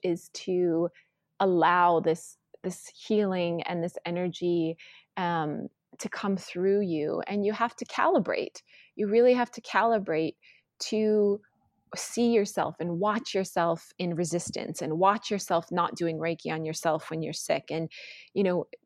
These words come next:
people in our culture are so, they want to get a, that immediate gratification.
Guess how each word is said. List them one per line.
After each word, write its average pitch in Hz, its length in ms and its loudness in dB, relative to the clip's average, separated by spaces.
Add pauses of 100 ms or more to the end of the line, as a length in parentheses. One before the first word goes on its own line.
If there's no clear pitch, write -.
(180)
people 233 280 0
in 220 100 0
our 185 100 -2
culture 180 380 -2
are 160 160 -2
so, 180 560 0 (340)
they 196 120 0
want 190 220 -2
to 185 60 -2
get 170 300 0 (140)
a, 170 100 -10 (180)
that - 200 -2
immediate 180 480 0
gratification. 175 960 -4